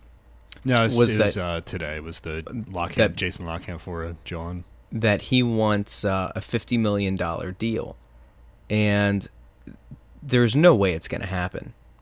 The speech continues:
Speaker 2: right? Like, there, there's no team in the league that's so desperate to have him. Now, you know, I, I guess if you're the Eagles, if you're any N F L team, maybe the one thing that the N F L does well,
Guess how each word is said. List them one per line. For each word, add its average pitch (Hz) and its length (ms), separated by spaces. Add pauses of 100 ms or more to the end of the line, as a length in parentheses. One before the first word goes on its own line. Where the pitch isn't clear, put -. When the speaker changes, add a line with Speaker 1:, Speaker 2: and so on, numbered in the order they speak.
(140)
Speaker 2:
right? 92 220
Like, 98 120
there, 117 180
there's 127 340
no 160 180
team 127 280
in 101 60
the 92 80
league 95 360
that's 87 420
so 117 240
desperate 101 440
to 95 60
have 92 260
him. 90 100
Now, 117 240 (540)
you 175 80
know, 180 80
I, 107 240 (100)
I 135 60
guess 170 300
if 156 120
you're 131 120
the 110 160
Eagles, 113 420
if 107 160
you're 139 120
any 208 220
N 135 100
F 110 100
L 110 100
team, 175 220
maybe 151 160
the 156 100
one 110 300
thing 101 400
that 101 120
the 107 120
N 98 80
F 101 120
L 101 140
does 98 560
well, 95 580